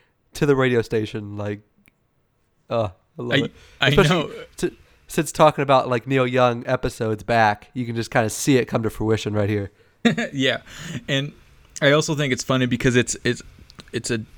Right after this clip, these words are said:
Speaker 2: perfect example of M T V having to totally eat crow and, uh, you know, like, "Oh, you know, this is, we, we can't have this." Like, there, <laughs> of course we're not gonna put this on the station, you know.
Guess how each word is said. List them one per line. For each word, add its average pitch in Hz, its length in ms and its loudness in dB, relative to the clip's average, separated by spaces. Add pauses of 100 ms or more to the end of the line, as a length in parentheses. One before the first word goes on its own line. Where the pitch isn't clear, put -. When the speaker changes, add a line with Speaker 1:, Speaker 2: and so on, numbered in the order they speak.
Speaker 2:
perfect 156 380 2
example 113 560 -2
of 101 380 -4 (460)
M 120 160 -2
T 127 180 -2
V 110 380 0 (720)
having 113 340 0
to 104 180 -2
totally 120 520 -2
eat 117 220 0
crow 98 440 0 (1500)
and, 98 400 -4
uh, 92 300 0 (1900)
you 139 160 0
know, 104 140 -2
like, 104 440 -2
"Oh, 135 240 2
you 107 140 -2
know, 107 160 -2
this 135 240 -4
is, 113 260 -4 (280)
we, 135 200 -2
we 151 160 0
can't 123 240 -2
have 87 220 -2
this." 95 260 -6
Like, 156 220 -10
there, - 120 -2
<laughs> - 80 2
of 170 280 -4
course 165 300 -4
we're 107 100 -2
not 87 180 -2
gonna 90 200 -4
put 104 220 -4
this 87 160 -6
on 87 140 -6
the 80 80 -8
station, 87 640 -6
you 117 140 -4
know. 82 280 -8